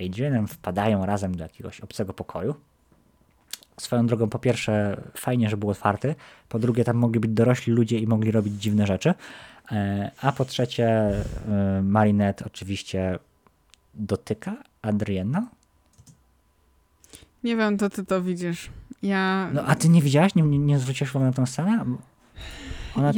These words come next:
Speaker 1: tak,
Speaker 2: nie lubię
Speaker 1: tak
Speaker 2: Adrianette, ja, nie, nie, teraz mnie skancelujecie, to będzie, y, Karolina is over party na Twitterze.
Speaker 1: Karo-, Karolina is over party, ewidentnie. E, Marinette dotyka, e, brzuszka Adriana, no co prawda przez koszulkę, ale mimo wszystko dotyka brzuszka Adriana.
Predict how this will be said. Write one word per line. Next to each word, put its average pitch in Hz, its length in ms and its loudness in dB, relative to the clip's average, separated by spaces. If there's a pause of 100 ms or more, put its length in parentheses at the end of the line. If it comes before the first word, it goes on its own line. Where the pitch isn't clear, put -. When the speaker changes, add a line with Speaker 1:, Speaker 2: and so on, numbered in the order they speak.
Speaker 1:
tak, 240 160 2
Speaker 2:
nie 233 100 2
lubię 226 220 2
Speaker 1:
tak 208 140 4
Speaker 2:
Adrianette, 214 760 0
ja, 208 340 2
nie, 202 520 0
nie, 196 440 -2
teraz 196 220 -2
mnie 190 80 -4
skancelujecie, 190 880 -2
to 180 160 -4
będzie, 185 600 -4
y, 196 360 -6
Karolina 196 460 -8
is 202 140 -10
over 190 280 -6
party - 360 -8
na 185 120 -6
Twitterze. 185 460 -10 (260)
Speaker 1:
Karo-, 147 360 2 (160)
Karolina 127 640 2
is - 180 -10
over 101 320 0
party, - 300 -6
ewidentnie. 101 560 -2 (480)
E, 117 320 4
Marinette 160 560 4
dotyka, 131 640 0
e, 110 220 0
brzuszka 110 460 -2
Adriana, 107 400 0 (100)
no 143 160 -4
co 151 120 -10
prawda 131 180 0
przez - 200 -8
koszulkę, - 420 -6
ale 104 160 -2
mimo 107 220 0
wszystko - 280 -10
dotyka 101 320 -6
brzuszka 98 320 -4
Adriana. 110 360 -2